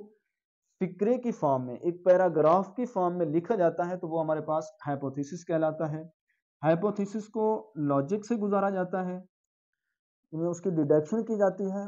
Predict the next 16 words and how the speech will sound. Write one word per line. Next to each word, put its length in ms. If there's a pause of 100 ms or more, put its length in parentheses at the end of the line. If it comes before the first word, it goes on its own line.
(120)
उसके 280
बाद 340
उसके 220
ऊपर 240
क्या 140
किया 180
जाता 320
है, 140
Experiment 640
किया 140
जाता 320
है, 80 (100)
तजर्बात 600
किए 100
जाते 240
हैं, 140